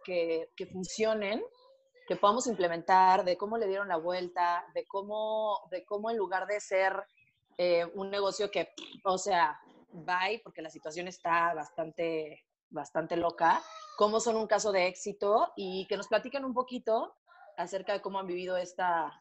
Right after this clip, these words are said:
esta etapa, cómo el estudio o los estudios que ya tienen en toda la República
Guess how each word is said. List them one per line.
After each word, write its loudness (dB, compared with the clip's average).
esta -4
etapa, 0
cómo -4
el 0
estudio 2
o 4
los -2
estudios -6
que -2
ya 0
tienen -6
en -6
toda 4
la 6
República 0